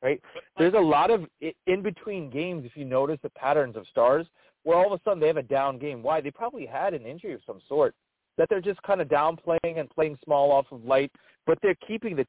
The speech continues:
Speaker 1: team together and they're moving forward.
Speaker 2: Yeah. Th-, th-, that's the biggest thing, man, is you see Durant. He's missed a lot of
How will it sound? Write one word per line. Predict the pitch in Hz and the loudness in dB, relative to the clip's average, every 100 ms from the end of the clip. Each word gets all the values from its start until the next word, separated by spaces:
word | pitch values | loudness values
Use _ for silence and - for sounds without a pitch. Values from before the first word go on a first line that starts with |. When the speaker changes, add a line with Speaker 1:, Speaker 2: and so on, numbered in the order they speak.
| - | -6
Speaker 1:
team | 151 147 | -12 -8
together | 127 127 120 | -2 2 2
and | 104 110 | 0 -2
they're | |
moving | 120 123 110 | -2 -4 -8
forward. | 101 113 92 - _ _ _ _ _ _ | -4 -4 -4 -8 _ _ _ _ _ _
Speaker 2:
Yeah. | _ 78 _ _ _ _ _ _ _ _ _ _ _ | _ -20 _ _ _ _ _ _ _ _ _ _ _
Th-, | 147 170 | -18 -18
th-, | 175 190 - | -20 -18 -8
that's | 180 - | -8 -8
the | 139 | -18
biggest | 147 151 139 - | -14 -14 -14 -12
thing, | 120 117 | -12 -12
man, | 101 101 107 | -14 -16 -16
is | 101 | -18
you | 113 135 - | -18 -20 -14
see | 123 | -14
Durant. | 101 95 107 107 87 _ | -12 -10 -8 -8 -10 _
He's | _ 107 107 | _ -16 -8
missed | 120 - | -6 -6
a | 90 | -4
lot | 85 95 | 2 2
of | 104 | 2